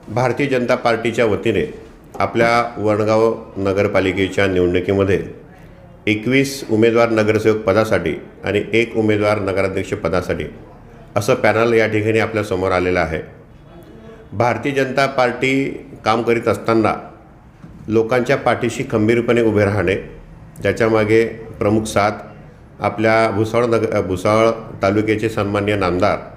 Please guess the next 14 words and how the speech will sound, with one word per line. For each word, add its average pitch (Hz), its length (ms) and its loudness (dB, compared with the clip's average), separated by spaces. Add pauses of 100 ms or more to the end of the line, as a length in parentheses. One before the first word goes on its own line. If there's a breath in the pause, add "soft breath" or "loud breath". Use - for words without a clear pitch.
(180)
आपल्या 98 220 -6
महाराष्ट्र 95 460 -2
राज्याचे 95 480 -2
सन्माननीय 90 400 -2
मंत्री 87 420 -2 (560 loud breath)
नामदार 98 320 0
संजयभाऊ 95 400 -2
सावकारे, 90 520 -2 (160)
तसेच 107 320 0
नामदार 95 300 0
गिरीशभाऊ 90 400 -2
महाजन, 90 460 0 (540 loud breath)
रक्षाताई 104 480 -2 (100)
खडसे 92 460 -2